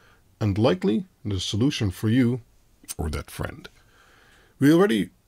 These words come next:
did a pre-launch, uh, in November last year, but as of right now,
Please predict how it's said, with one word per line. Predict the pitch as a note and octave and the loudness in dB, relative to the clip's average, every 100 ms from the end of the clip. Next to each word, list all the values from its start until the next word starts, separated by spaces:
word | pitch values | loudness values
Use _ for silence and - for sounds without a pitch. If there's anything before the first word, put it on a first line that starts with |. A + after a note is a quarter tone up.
| _ _ - G#2+ | _ _ -12 -4
did | F#2+ D3+ | 2 4
a | A#2 | 4
pre-launch, | - C#3+ D3+ C#3 D3 - - - - | 0 2 2 2 0 -4 -8 -8 -2
uh, | G#2+ G2 | 0 0
in | - A#2 | 0 2
November | G2+ G#2 C#3+ C#3+ | 2 2 2 2
last | A#2 A2 - - | 0 0 -4 -4
year, | B2 F#3 - _ _ - | -2 -4 -8 _ _ -4
but | A#2 | -2
as | B2 C3 | 0 0
of | B2 G#2+ | -2 2
right | A#2+ B2+ | 2 2
now, | B2+ C3 F3 | 0 0 -2